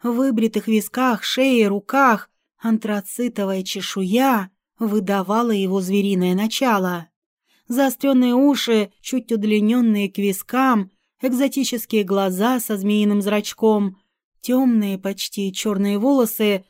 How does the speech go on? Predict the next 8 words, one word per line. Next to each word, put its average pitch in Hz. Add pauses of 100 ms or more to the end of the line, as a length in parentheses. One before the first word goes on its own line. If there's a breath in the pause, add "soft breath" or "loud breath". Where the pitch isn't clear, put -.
(220)
заплетены 214
в 220
длинную 202
косу. 226 (440)
«Это 285
мужья!» — 240 (220)
рявкнула 226
я, 247